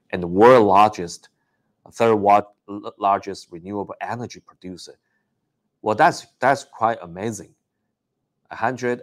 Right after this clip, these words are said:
and s-, hundred and thirty-six gigawatts from,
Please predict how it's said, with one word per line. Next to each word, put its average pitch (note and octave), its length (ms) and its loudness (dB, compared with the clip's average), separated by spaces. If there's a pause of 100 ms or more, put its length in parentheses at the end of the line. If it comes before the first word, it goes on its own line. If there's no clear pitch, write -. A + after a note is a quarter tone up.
and F2+ 140 -12
s-, - 540 -20 (420)
hundred A2 480 -8
and E2+ 180 -18
thirty-six F#2 680 -10
gigawatts E2 800 -14
from, E2+ 300 -14